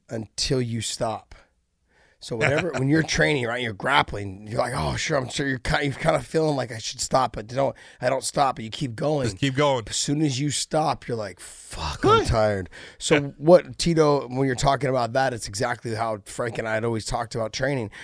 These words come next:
Speaker 1: and is in that fight, push him, push him, push him. He, as soon as he stops and the round's done, he's gonna be like, "Oh shit, I'm super tired." Tito walked back to his corner, just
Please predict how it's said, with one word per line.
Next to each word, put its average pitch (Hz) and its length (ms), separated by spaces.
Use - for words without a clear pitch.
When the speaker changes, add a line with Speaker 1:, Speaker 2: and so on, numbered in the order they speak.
Speaker 1:
and 131 380
is 131 400
in 147 140
that 135 200
fight, 156 420
push - 280
him, 123 80
push 151 240
him, 127 100
push 151 260
him. 117 180
He, - 180
as 120 140
soon 175 240
as 165 140
he 156 160
stops 139 520
and 127 80
the 117 80
round's 123 380
done, 123 420
he's 120 220
gonna 123 100
be 120 60
like, 98 240
"Oh 123 260
shit, 113 320
I'm 110 140
super 113 400
tired." 113 320
Tito 131 220
walked 113 280
back 117 200
to - 80
his 107 100
corner, 120 300
just 98 200